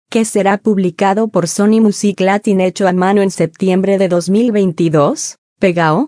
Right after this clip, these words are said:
también formará parte del repertorio en directo de su exitosa gira internacional, De Adentro pa' Afuera Tour.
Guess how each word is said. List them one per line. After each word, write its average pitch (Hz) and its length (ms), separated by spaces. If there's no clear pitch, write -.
también 196 480
formará 175 480
parte 185 420
del 190 140
repertorio 175 720
en 208 80
directo 185 480
de 175 80
su 175 160
exitosa 196 680
gira 202 320
internacional, 170 1000
De 190 140
Adentro 196 540
pa' 185 220
Afuera 208 420
Tour. 151 400